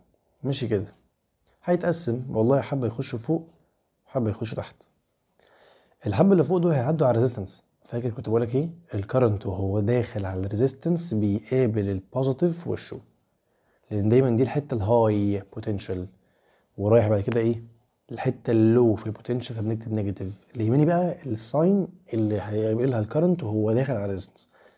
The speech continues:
الكرنت وهو داخل على ريزيستنس بيقابل البوزيتيف في وشه. طب بالنسبه للباتري، الكر-، الباتري مالهاش دعوه، مالهاش دعوه بال-، مالهاش علاقه بال-، بالاي. كده كده انت عارف ان الشرطه الطويله بوزيتيف والشرطه الصغيره نيجاتيف.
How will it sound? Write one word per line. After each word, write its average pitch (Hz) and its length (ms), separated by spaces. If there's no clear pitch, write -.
الكرنت 113 420
وهو 104 140
داخل 120 240
على 110 100
ريزيستنس 160 380
بيقابل 113 520
البوزيتيف 110 600
في - 140
وشه. - 260
طب 113 120
بالنسبه 156 320
للباتري، 123 480
الكر-، 170 200
الباتري 180 300
مالهاش 139 140
دعوه، 147 200
مالهاش 131 200
دعوه 165 160
بال-، 110 220
مالهاش 135 260
علاقه 165 120
بال-، 104 340
بالاي. 101 420
كده 131 140
كده 139 120
انت 120 140
عارف 127 200
ان 107 100
الشرطه 135 260
الطويله 127 240
بوزيتيف 147 400
والشرطه 139 260
الصغيره 117 460
نيجاتيف. 95 440